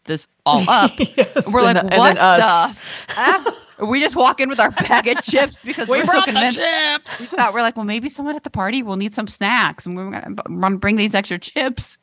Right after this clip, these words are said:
Speaker 1: <laughs>
Speaker 3: Thanks
Speaker 1: And, uh,
Speaker 3: to Noe, they weren't our, ch-, as usual,
Speaker 2: Yeah, yeah.
Speaker 3: Noe.
Speaker 2: We, we
Speaker 1: Right.
Speaker 2: didn't, we did nothing. We did not really contribute to this party whatsoever.
Speaker 3: <laughs> We
Speaker 1: Really,
Speaker 3: ride the
Speaker 1: we just didn't wanna
Speaker 3: coattails of
Speaker 1: carry the
Speaker 3: others.
Speaker 1: box around anymore, to be
Speaker 2: <laughs>
Speaker 1: honest.
Speaker 2: It's a very selfish, uh, decision.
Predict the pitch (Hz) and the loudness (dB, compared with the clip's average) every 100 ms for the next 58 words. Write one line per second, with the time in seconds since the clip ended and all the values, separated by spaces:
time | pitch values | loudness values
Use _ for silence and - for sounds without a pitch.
0 | - 277 285 - - - - 254 240 247 | -20 -14 -14 -14 -18 -20 -20 -18 -8 -2
1 | 254 247 240 233 262 202 190 185 151 151 | -2 -2 -2 0 0 0 2 2 0 -2
2 | 165 180 175 165 147 143 - - _ _ | -2 -2 0 0 -2 -6 -10 -20 _ _
3 | - 202 185 180 165 160 143 160 170 - | -4 -2 -2 -6 -10 -4 0 2 2 -2
4 | 135 135 175 196 233 226 208 180 240 240 | -4 -10 -2 2 2 2 0 0 0 0
5 | 185 170 160 - 151 151 175 190 170 165 | 2 2 0 0 -6 -6 -6 -4 -2 -4
6 | - 165 151 147 165 - 147 - 190 196 | -4 -2 -2 -2 -6 -6 -6 -6 -6 0
7 | 214 160 160 160 165 165 156 160 - 180 | 2 4 2 2 2 2 0 -4 -8 -2
8 | 254 277 277 254 170 165 196 156 156 170 | 2 4 4 2 2 2 2 2 0 2
9 | 196 185 170 147 - 185 151 143 156 294 | 0 0 0 0 -2 -2 0 0 2 2
10 | - - - 220 - - 240 233 - - | 2 0 4 4 4 0 -2 -6 -10 -14
11 | - - 220 214 - 180 - 196 - - | -12 -2 0 0 2 2 2 0 -2 -2
12 | 180 160 143 175 180 180 170 151 | 0 0 -4 -6 -6 -4 -8 -8